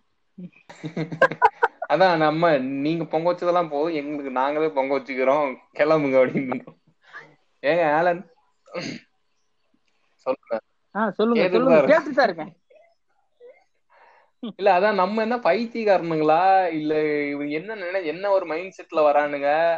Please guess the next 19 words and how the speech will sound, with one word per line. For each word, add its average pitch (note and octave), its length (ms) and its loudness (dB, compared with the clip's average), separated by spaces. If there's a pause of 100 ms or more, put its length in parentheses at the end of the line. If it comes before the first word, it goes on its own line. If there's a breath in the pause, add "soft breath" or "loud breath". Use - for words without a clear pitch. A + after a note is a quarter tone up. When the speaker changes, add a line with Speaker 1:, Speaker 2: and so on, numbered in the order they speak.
(360)
Speaker 1:
அஹ், C#3+ 220 6
நோகாம E3 480 2 (500)
நோ-, C#3+ 400 2
நோம்பு D3 220 -6
கும்பிட்டுறலாம் C#3 480 -8
அப்படி C3+ 160 -2
ஏதோ C#3+ 160 -4
சொல்லுவானுங்க. C#3+ 440 -4
அதுவும் D3+ 280 -16
ப்ராவர்ப் C#3+ 400 -6
அது. B2+ 160 -20 (680)
நோகாம D#3+ 500 0 (1400)
நொங்கு D#3 280 0
சாப்பிடலான்ட்டு C#3+ 520 2
பாக்குறானுங்க B2 500 0
ஒண்ணுங்க. A#2+ 280 -8
ஆ? C3+ 80 -12 (760)
நம்ம D#3+ 180 0
அப்ப D#3+ 200 2